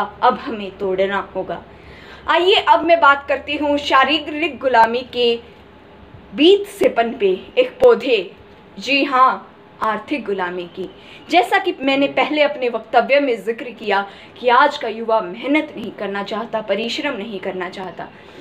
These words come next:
अंततः क्या होता है? गरीबी दरवाज़ा खटखटाती है, भुखमरी दरवाज़ा खटखटाती है। इसके अलावा देश पर होते असंख्य हमलों की भी यही वजह है,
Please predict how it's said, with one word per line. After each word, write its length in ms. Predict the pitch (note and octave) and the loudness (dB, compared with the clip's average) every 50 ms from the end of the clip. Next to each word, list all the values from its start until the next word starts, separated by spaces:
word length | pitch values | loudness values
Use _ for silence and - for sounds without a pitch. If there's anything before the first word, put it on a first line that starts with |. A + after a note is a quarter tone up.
| - - - - - | -20 -20 -20 -2 2
अंततः 540 | D4+ D#4+ D#4 - - - F#4+ F#4 F#4 D4 D4 | 4 4 4 4 2 2 2 2 2 0 -2
क्या 180 | - - C4 A#3+ | 0 2 2 2
होता 280 | - A3+ G3 - - | 2 0 -6 -8 -8
है? 200 | G3+ A3+ F3+ - - - - - - - - | -8 -8 -12 -14 -16 -18 -20 -20 -20 0 2
गरीबी 380 | A#3+ A#3+ A#3 C4+ C#4 A#3+ D#4 D#4+ | 4 4 4 4 2 2 2 2
दरवाज़ा 420 | D4+ C4 A#3 B3 A#3+ - - C#4+ C#4+ | 2 0 2 2 2 4 4 4 2
खटखटाती 640 | C#4+ C4 - - - A#3+ A3+ A3+ A3+ C#4 - - A3+ | 0 -2 -6 -8 -10 -10 -6 -4 -4 -4 -4 -6 -6
है, 200 | A#3+ C4 A#3+ B3 B3+ - - - - - - | -4 -4 -4 -4 -6 -10 -16 -20 -20 -4 0
भुखमरी 480 | D#4+ E4+ E4+ F4 F#4 G4 F#4+ G4+ G4+ G4+ | 0 2 4 4 4 6 6 6 6 6
दरवाज़ा 440 | G4+ D4 C#4+ C4 A#3 A#3 A#3 A#3+ A#3 | 6 2 2 2 2 0 2 0 -2
खटखटाती 680 | - - - - - D#3+ D#3+ F#3 F#3 F3+ F#3 E3 E3+ | -4 -6 -12 -12 -10 -8 -4 -4 -4 -4 -4 -8 -12
है। 260 | F#3 F#3+ F#3 - - - - - - - - - - - | -12 -12 -12 -12 -14 -16 -18 -20 -20 -20 -20 -20 -18 -16
इसके 260 | A3 - - - B3+ B3 | -14 -14 -4 2 4 4
अलावा 360 | G3+ G3+ G3 G3 G3+ A#3+ D4 D4+ - - - - - - - - | 6 6 4 4 4 2 0 0 -4 -12 -20 -20 -20 -20 -4 0
देश 260 | C4 D4 F4 F#4+ - - | 4 4 4 4 2 4
पर 180 | - E4+ E4+ | 4 4 4
होते 300 | E4+ D#4+ D#4+ D#4 E4 E4+ C#4+ - | 4 0 -2 0 -2 -2 0 0
असंख्य 460 | C4 C#4+ - - E4 D#4+ D4+ - F4 | 0 0 0 0 -2 -2 -2 -2 0
हमलों 400 | F4+ E4+ F4 B3+ C4+ C4+ C4+ D4 | 0 0 0 0 2 4 4 4
की 160 | C#4+ - C#4 B3 | 4 0 -4 -8
भी 120 | G3 C4+ | -8 -10
यही 340 | A3+ A3 A#3 B3+ C4+ D#4+ E4 | -10 -8 -6 -2 2 4 4
वजह 300 | - G3+ G#3 G3 G3+ G3+ G3+ | 2 2 -2 -4 -4 -4 -2
है, 220 | A3 A3 G#3+ | -2 -4 -4